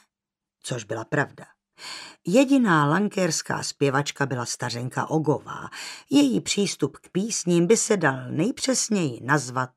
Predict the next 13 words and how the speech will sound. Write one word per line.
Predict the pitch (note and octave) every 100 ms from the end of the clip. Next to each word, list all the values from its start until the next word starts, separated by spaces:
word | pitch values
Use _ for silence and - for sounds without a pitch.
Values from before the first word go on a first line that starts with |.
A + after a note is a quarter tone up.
| _ C3
balistický. | A#2 C#3+ - - - D3 - - C#3+ - - _ _ _ _ - - - - -
Namířili | D4+ C#4+ B3+ G3 D#3
jste | - D3
hlas | A#2+ B2 - -
na | -
konec | - - -
sloky | - - A#3 C#4+ - D4 - _ -
a | G#3+ - _
odpálili | C#3+ - - C#3 - A2+ A#2
jste | A2 - B2
to. | - - - _ _ _ _ _ _
Šepty, | - - - -
šepty. | - - -